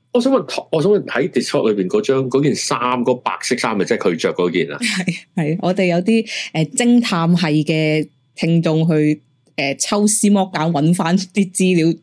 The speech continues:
Speaker 2: 補充出嚟。<laughs>
Speaker 1: 嗰件係聽咗大家意見而着㗎啦，我想問。
Speaker 2: 應該係啩？
Speaker 1: 哦，OK。
Speaker 2: 但係好似係正嘢嚟㗎嘛，我見有另外一位偵探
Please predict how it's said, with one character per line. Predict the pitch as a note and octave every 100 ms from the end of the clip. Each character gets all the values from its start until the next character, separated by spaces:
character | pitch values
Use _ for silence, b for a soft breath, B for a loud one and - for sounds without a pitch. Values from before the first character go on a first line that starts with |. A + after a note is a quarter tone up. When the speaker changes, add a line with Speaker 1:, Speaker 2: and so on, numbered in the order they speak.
| _
Speaker 2:
補 | C#3+ D3
充 | F3 F3+
出 | G#3 -
嚟。 | F3+ G3+
<laughs> | - D4+ C#4+ - - - - _ - _ _ _ _ _ _ _ _
Speaker 1:
嗰 | - A#3
件 | F#3+
係 | B2+ A#2+
聽 | - F#3 E3+ D#3
咗 |
大 | B2 G#2+
家 | C3
意 | A#2+ G2+
見 | G#2 F#2+
而 | D#2+
着 | D2+ F#2+ E2+
㗎 | F2+
啦， | D#2
我 | F2
想 | F2+ F2
問。 | F#2+ D#2+ - _ _ _ _ _ _ _ _ _ _ _ _ _ _ _ _ _ -
Speaker 2:
應 | B3 C#4
該 | C#4
係 | B3+ F3
啩？ | D#3 E3 D#3+ D3 C#3+ A#2+ - F#2+ - _
Speaker 1:
哦， | F#2 E2+ E2
OK。 | F2 - -
Speaker 2:
但 | G#3+ G3+
係 |
好 | A#3
似 | D4+ C4+
係 | G#3 E3+
正 | G3 F3+
嘢 | F3+ E3+
嚟 | C#3+
㗎 | D3+
嘛， | E3+ E3+ D#3
我 | D#3+
見 | D#3+ E3 E3
有 | C#3 D#3
另 | D#3 D3
外 | C#3+ D3+
一 |
位 | F3+ E3+
偵 | E3+ F3+ G3
探 | F3+